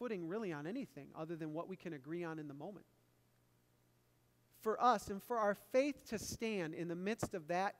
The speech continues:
kind of a challenge, our faith has to be built on something solid.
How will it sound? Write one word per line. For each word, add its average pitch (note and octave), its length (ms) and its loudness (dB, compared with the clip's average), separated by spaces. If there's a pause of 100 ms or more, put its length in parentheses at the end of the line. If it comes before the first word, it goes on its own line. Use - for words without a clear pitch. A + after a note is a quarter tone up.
kind G3 200 -4
of D#3+ 80 -4
a D#3 40 -4
challenge, - 800 -6 (500)
our G3 140 8
faith B3 360 2
has G3 180 2
to F#3 100 -10
be F3 100 -2
built F3 280 0
on D#3+ 100 -4
something C#3+ 340 -10
solid. C3 440 -8